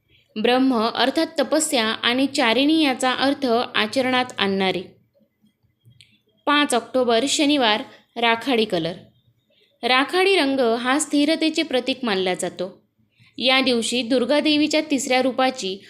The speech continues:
अर्थात चंद्रघंटा देवीची पूजा केली जाते. सहा ऑक्टोबर रविवार, नारंगी. केशरी रंग हा शांतता आणि ज्ञानाचे प्रतीक.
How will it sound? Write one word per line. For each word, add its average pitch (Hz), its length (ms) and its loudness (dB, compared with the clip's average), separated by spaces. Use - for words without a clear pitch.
अर्थात 294 320 0
चंद्रघंटा 311 720 2
देवीची 214 460 -2
पूजा 214 360 -2
केली 190 340 -2
जाते. 175 460 -8
सहा 285 300 2
ऑक्टोबर 233 640 0
रविवार, 233 680 0
नारंगी. 220 760 -2
केशरी 330 460 2
रंग 294 280 2
हा 285 280 0
शांतता 262 600 0
आणि 220 480 0
ज्ञानाचे 247 600 0
प्रतीक. 190 460 -4